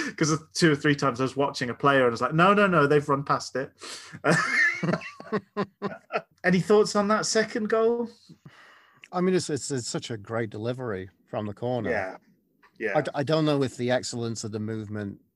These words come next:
Speaker 2: makes it look easy to the point that I'm saying that feels like poor marking.
Speaker 1: I know. It was. I think it genuinely was poor marking, but it, I think they worked to make, <laughs> to find the gaps in our, in our defense as well.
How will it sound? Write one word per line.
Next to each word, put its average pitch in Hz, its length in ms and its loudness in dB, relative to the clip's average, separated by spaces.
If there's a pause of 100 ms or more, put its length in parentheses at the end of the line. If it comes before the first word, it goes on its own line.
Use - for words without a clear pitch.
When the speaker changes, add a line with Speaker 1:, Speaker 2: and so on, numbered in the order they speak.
(100)
Speaker 2:
makes 110 360 -6
it 117 100 -8
look 107 260 -10
easy 117 420 -8
to - 160 -12
the 110 100 -10
point 117 340 -6
that 104 140 -6
I'm 107 160 -4
saying 107 440 -8
that 101 160 -6
feels 110 200 -8
like 104 160 -10
poor 107 180 -8
marking. 113 440 -8 (260)
Speaker 1:
I 123 60 -8
know. 110 360 -4
It 185 160 6
was. 175 380 4
I 151 80 2
think 180 200 0
it 185 80 -2
genuinely 135 320 0
was 123 220 2
poor 123 280 2
marking, 110 420 -6
but 113 120 -2
it, 113 80 -4 (240)
I 127 80 -4
think 139 220 -4
they 123 120 0
worked 117 560 0
to 123 80 -4
make, 113 360 -6 (200)
<laughs> - 200 -14 (600)
to 165 100 0
find 147 320 2
the 139 60 0
gaps 123 420 -4
in 107 100 -2
our, 104 360 -8
in 113 140 -10
our 101 240 -8 (380)
defense 104 460 -10
as 98 100 -14
well. 101 360 -6